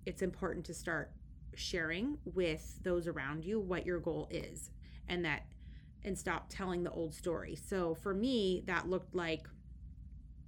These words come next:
"Oh, you know, yeah, I'm ready." Like, I would tell, I told my mom this morning, and I told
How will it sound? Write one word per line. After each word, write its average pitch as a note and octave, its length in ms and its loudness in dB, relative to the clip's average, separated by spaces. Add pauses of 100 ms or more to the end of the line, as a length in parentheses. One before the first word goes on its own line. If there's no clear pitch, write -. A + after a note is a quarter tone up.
(280)
"Oh, G3 480 2
you G3 100 0
know, F#3 300 0 (260)
yeah, G#3 280 6
I'm F#3 200 2
ready." F#3+ 280 4
Like, D#3+ 180 0
I E3 100 2
would E3+ 140 2
tell, F#3 200 -4
I E3 120 -2
told F3+ 240 -2
my F3+ 100 2
mom D#3+ 460 0
this E3 180 -4
morning, D#3+ 420 0
and D3 80 -2
I C#3+ 120 -4
told D#3+ 480 0